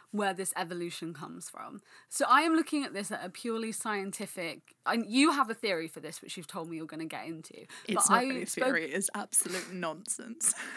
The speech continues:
Speaker 1: But I spoke about this in the episode, which probably is not gonna see the light of day now with
Speaker 2: Episode
Speaker 1: the Demobats
Speaker 2: redacted.
Speaker 1: situation. Episode <laughs> redacted. Um, and I was saying, like, I don't understand the evolutionary situation here, because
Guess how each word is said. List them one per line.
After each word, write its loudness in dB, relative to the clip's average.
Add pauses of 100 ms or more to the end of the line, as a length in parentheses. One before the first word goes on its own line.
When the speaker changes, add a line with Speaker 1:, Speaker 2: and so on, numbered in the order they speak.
(420)
Speaker 1:
But 2
I 8
spoke 2
about 2
this -4
in 2
the -2
episode, -4
which -4
probably -8
is -6
not -4
gonna -4
see -6
the -6
light -2
of -10
day -2
now -8
with -4
Speaker 2:
Episode 0
Speaker 1:
the 0
Demobats -4
Speaker 2:
redacted. -2
Speaker 1:
situation. -6 (540)
Episode 0
<laughs> -
redacted. 0 (360)
Um, 2 (440)
and 2 (1080)
I 4
was 2
saying, 4
like, -4
I 0
don't 2
understand 0
the -2
evolutionary 0
situation -6
here, -12
because -6